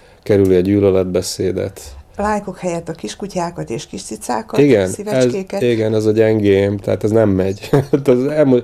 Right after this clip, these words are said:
Speaker 1: emoji matricák nem mennek. Ö, ez, ö, azért fontos, mert egyszerűen megöli a vizuális élményt. Tehát nagyon sokan mobileszközökről scrollolnak föl le a képeket, ö,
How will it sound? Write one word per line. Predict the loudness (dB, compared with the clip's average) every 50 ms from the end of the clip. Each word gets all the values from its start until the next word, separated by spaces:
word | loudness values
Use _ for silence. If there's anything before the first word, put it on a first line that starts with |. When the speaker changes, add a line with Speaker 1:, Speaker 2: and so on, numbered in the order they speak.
| -2 -8 -20 -8 -2
Speaker 1:
emoji | 2 2 4 4 4 4 4
matricák | 4 4 2 0 0 2 0 0 2
nem | 2 2 2
mennek. | 2 2 2 2 2 0 -2 -2 -4 -8 -14 -20 -20 -20 -20 -16 -4 0
Ö, | 2 4 4 4 4 4 2 2 2
ez, | 2 4 6 6 4 4 2 2 2
ö, | 4 4 6 6 4 4 2 0 -4 -8 -16 _
azért | -2 0 2 4 2 2 2 0
fontos, | -2 -2 -2 -2 -4 -8 -10 -12 -14 -18 -20 _ -20 -20 -20 -20 -20 _ _ _
mert | -4 0 2 2 2 2 0 -4 -4 -4
egyszerűen | -4 -2 0 2 2 4 4
megöli | 4 4 4 4 4 4 4
a | 4 4
vizuális | 2 2 0 2 2 2 0 0 -2 -4 -6 -6
élményt. | -6 -6 -6 -8 -8 -10 -12 -14 -16 -18 -20 -20 _ _ _ _
Tehát | -2 -2 -2 0
nagyon | 2 4 4 4 4
sokan | 2 0 -6 -4 -2 0 0 0 0 -4 -6
mobileszközökről | -2 0 2 2 4 4 2 2 0 -2 -4 -2 0 0 0 0 0 2 2 2
scrollolnak | 0 -2 -4 -2 0 2 2 4 4 2 2 2 2 0 -2 -4 -10 -20
föl | -4 0 2 2 2 2
le | 0
a | -2 -2
képeket, | -2 -2 -2 0 0 -2 -2 -2 -4 -6 -6 -8 -16 -20 -20 -20 -20 -20 -20 -12 -4
ö, | 0 2 4 4 4 4 2